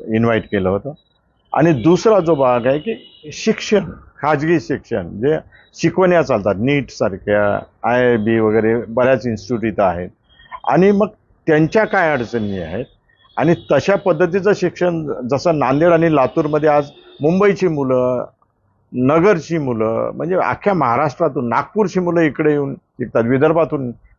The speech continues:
फ्लो येतो, मराठवाड्याचा पूर्ण येतो आणि पश्चिम महाराष्ट्राचा फ्लो जर मराठवाड्यात शिक्षणासाठी येत असेल,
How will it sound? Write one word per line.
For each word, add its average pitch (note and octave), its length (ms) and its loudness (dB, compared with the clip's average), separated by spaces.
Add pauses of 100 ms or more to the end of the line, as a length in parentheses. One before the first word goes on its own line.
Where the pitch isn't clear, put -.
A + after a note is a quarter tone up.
(140)
फ्लो C3+ 160 2
येतो, A#2+ 340 2
मराठवाड्याचा C#3 640 0
पूर्ण C3+ 280 -4
येतो A2+ 360 -2 (280)
आणि B3 180 -4
पश्चिम F3 320 0
महाराष्ट्राचा G3+ 520 0
फ्लो D#3 520 -2
जर D3+ 120 0
मराठवाड्यात C3+ 600 0
शिक्षणासाठी C#3 600 0
येत A2+ 160 0
असेल, F#2+ 280 -2